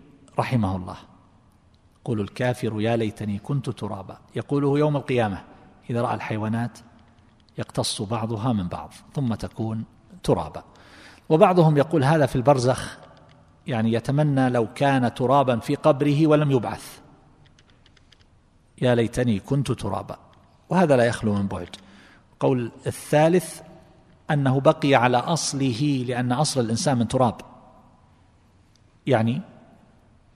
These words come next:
أني لم أخلق أصلًا. نعم، فالله خلق بني آدم من تراب، فيقول: "لي-، يا ليتني كنت ترابا". فعلى كل حال التراب لا شيء،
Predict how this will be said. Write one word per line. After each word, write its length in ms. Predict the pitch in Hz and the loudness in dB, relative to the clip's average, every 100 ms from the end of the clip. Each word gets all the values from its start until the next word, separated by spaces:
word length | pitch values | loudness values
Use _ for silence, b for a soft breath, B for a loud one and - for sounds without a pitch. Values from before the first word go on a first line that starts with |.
| - | -2
أني 200 | 165 170 | 0 4
لم 180 | 202 214 | 4 4
أخلق 420 | - 127 117 - | 0 0 -2 0
أصلًا. 340 | 160 - 98 - - - - - _ _ _ _ _ _ _ _ _ - | -2 -2 -10 -12 -20 -20 -20 -20 _ _ _ _ _ _ _ _ _ -4
نعم، 240 | 104 123 - - - _ - | -4 -4 -8 -20 -20 _ -10
فالله 180 | 131 131 | 0 0
خلق 360 | - 147 117 120 | 2 0 0 -2
بني 340 | 120 117 139 | -4 -2 -2
آدم 180 | 131 120 | -2 -2
من 140 | 120 | -2
تراب، 300 | - 101 117 - - - b b b b b _ | -2 -4 -4 -10 -20 -20 b b b b b _
فيقول: 320 | 143 - 175 | -2 0 2
"لي-، 200 | 196 180 | 2 2
يا 140 | 190 185 | 2 4
ليتني 360 | 170 160 143 | 4 2 -2
كنت 300 | 127 165 143 160 226 - - _ _ _ _ _ _ _ _ _ _ | -2 -4 -2 -6 -8 -20 -20 _ _ _ _ _ _ _ _ _ _
ترابا". 520 | 131 127 160 117 82 - - - b b b b _ | -2 4 4 2 -6 -14 -20 -20 b b b b _
فعلى 280 | 165 196 202 | 0 4 4
كل 260 | 202 170 | 2 0
حال 380 | - 180 170 156 - - | 0 0 0 -2 -6 -8
التراب 460 | 180 - 156 165 135 | -6 0 2 2 2
لا 140 | 165 | 0
شيء، 280 | 147 120 | -2 -6